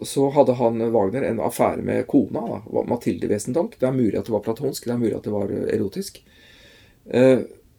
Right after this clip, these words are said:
og så litt etterpå, da det, det, det endte i skandale med Wesendonck, så traff han, eh, Cosima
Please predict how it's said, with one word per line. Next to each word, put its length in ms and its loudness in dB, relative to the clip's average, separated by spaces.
og 100 8
så 360 4
litt 340 -2
etterpå, 320 0
da 120 8
det, 240 2
det, 280 4
det 200 4
endte 300 4
i 20 0
skandale 600 2
med 180 0
Wesendonck, 400 -4
så 160 0
traff 300 -4
han, 220 -2
eh, 140 -4
Cosima 520 -4